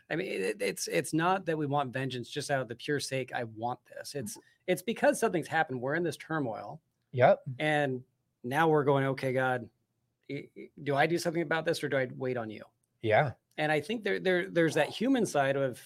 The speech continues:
Speaker 1: of our brokenness and everything else that, that plays out in those words that is actually really relatable.
Speaker 2: It is really relatable. But I don't know about you, but, um, all right.
Speaker 1: Yeah.
Speaker 2: So as a Christ follower,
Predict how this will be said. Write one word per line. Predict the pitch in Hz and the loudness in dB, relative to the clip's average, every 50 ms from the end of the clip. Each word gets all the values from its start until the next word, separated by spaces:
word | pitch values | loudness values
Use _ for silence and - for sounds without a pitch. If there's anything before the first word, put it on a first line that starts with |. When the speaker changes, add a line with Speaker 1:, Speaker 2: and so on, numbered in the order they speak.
| - - | -6 -2
Speaker 1:
of | - 147 147 131 | 2 2 2 4
our | 143 139 139 | 4 4 2
brokenness | 135 - 147 143 143 139 127 139 147 139 - | 2 2 2 2 2 0 0 -2 -2 -2 -2
and | 135 131 | -2 -2
everything | 143 143 139 131 127 139 | -2 -2 -2 -2 -4 -2
else | 156 180 170 | -4 -4 -4
that, | - 160 165 175 175 160 | -4 -6 -6 -8 -6 -4
that | 165 165 - _ _ | -4 -4 -4 _ _
plays | - 196 196 170 139 | 0 0 2 2 2
out | 156 190 - | 0 -2 -2
in | 156 | -4
those | 139 131 120 | -6 -8 -6
words | 127 135 185 220 165 123 113 127 143 - - _ _ _ _ _ _ _ _ _ | -4 -4 -2 -2 -2 -4 -6 -8 -12 -14 -18 _ _ _ _ _ _ _ _ _
that | - 170 175 | 0 2 4
is | 185 190 208 202 | 4 2 2 2
actually | 175 185 240 214 - 143 127 | 2 2 2 2 0 -4 -4
really | 123 151 170 170 156 | 0 0 2 2 2
relatable. | 127 131 127 117 131 - 254 254 - - - _ _ _ _ _ _ - | 0 0 -2 -4 -4 -4 -4 -6 -6 -8 -12 _ _ _ _ _ _ 0
Speaker 2:
It | - 117 - | 0 2 4
is | - - 190 240 202 135 | 6 8 8 8 8 6
really | 117 117 113 110 104 | 4 2 2 2 0
relatable. | 92 92 92 92 90 92 92 92 90 98 95 - - - _ - - - - - - - | -2 -4 -2 -2 -2 -2 -2 -4 -6 -6 -8 -8 -10 -16 _ -18 -18 -16 -16 -6 6 8
But | 160 - - | 8 10 12
I | 196 240 | 10 10
don't | 254 247 | 10 10
know | 233 | 8
about | 208 170 160 131 135 | 8 8 6 6 6
you, | 151 175 180 143 | 8 8 8 8
but, | 120 117 127 127 117 - - - - | 10 8 8 10 8 6 4 0 0
um, | - 127 120 113 110 110 - - - - - _ _ _ _ _ _ _ _ _ _ - | 4 4 4 4 2 0 -4 -10 -14 -20 -20 _ _ _ _ _ _ _ _ _ _ 6
all | 127 | 8
right. | 120 117 104 - - - - _ _ _ _ - | 10 10 8 6 -2 -16 -20 _ _ _ _ -12
Speaker 1:
Yeah. | 131 110 - - - - | -10 -10 -10 -12 -12 -8
Speaker 2:
So | - - - 151 131 - - | -2 0 2 2 2 0 -2
as | - 151 180 190 185 | -2 0 0 0 0
a | 196 | -2
Christ | 190 - - - - - - 165 160 165 170 175 - - - | -4 -6 -10 -12 -12 -6 0 2 2 2 2 0 -2 -4 -6
follower, | - - - 135 127 127 123 117 110 107 - - - - | -6 0 4 6 6 6 6 4 2 -2 -4 -6 -8 -8